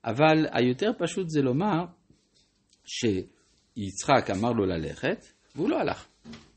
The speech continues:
לקח זמן, לקח עוד כמה שנים,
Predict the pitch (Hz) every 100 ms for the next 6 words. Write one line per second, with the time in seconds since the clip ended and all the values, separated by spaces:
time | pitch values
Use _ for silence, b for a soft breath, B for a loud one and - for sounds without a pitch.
0 | _ _ _ _ _ _ _ - 95 190
1 | 160 147 107 - _ _ - 113 135 131
2 | - 139 131 101 85